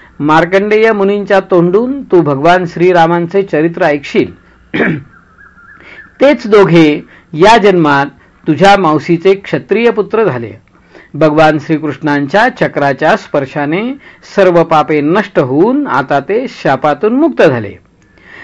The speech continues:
तीव्र वैरभाव ठेवल्यामुळे ते सतत श्रीकृष्णाचेच चिंतन करीत असत, म्हणूनच ते भगवंतांना प्राप्त झाले आणि पुन्हा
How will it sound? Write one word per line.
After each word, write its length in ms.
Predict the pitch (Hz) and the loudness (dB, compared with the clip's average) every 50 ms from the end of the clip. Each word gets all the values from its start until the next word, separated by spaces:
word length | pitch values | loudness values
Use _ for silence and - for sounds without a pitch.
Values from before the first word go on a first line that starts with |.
| - - _ _ - | -20 -20 _ _ 0
तीव्र 320 | 233 247 262 269 269 262 | 2 2 4 4 4 4
वैरभाव 640 | 247 214 175 185 196 208 226 202 196 214 226 240 233 | 4 4 6 4 4 4 4 2 4 4 4 2 2
ठेवल्यामुळे 800 | 233 - 202 202 202 208 208 196 196 196 190 190 185 185 196 - - _ _ - | 0 0 0 2 2 2 2 2 2 2 2 2 2 0 -2 -4 -10 _ _ 0
ते 120 | 240 202 | 0 0
सतत 420 | - - - 175 165 220 233 233 233 | 0 0 -2 -2 0 0 -2 -2 -2
श्रीकृष्णाचेच 840 | - - 180 180 180 180 170 180 - 196 190 185 170 - 285 294 - - - | -2 -2 -2 -2 -2 -2 -4 -4 -2 -2 -2 -2 -2 -2 -2 -4 -4 -6 -4
चिंतन 360 | 233 208 202 202 214 208 202 | -4 -4 -2 -2 -4 -4 -2
करीत 300 | 185 180 165 165 170 135 | 0 0 0 0 0 -2
असत, 340 | 120 - - 190 190 196 196 - _ _ _ - - - - _ - | -4 0 2 2 2 2 2 -2 _ _ _ -20 -20 -20 -20 _ -4
म्हणूनच 440 | 147 160 170 190 226 240 254 240 - - - | 0 2 2 4 4 2 2 0 -2 0 0
ते 100 | 247 240 | 0 0
भगवंतांना 600 | 180 135 127 147 180 214 220 - 233 240 269 269 | 0 0 0 0 0 0 0 -2 0 0 0 0
प्राप्त 360 | - - 180 160 - - 160 | 0 0 0 0 0 -2 -6
झाले 560 | 131 117 120 120 139 165 170 175 190 - - _ _ _ _ _ _ _ _ _ | -4 -4 -4 0 2 2 2 2 0 -4 -10 _ _ _ _ _ _ _ _ _
आणि 180 | - 180 196 196 | -2 0 0 0
पुन्हा 640 | 190 - - 226 262 233 196 190 175 156 156 - | -2 -2 -2 0 0 2 2 2 2 2 2 0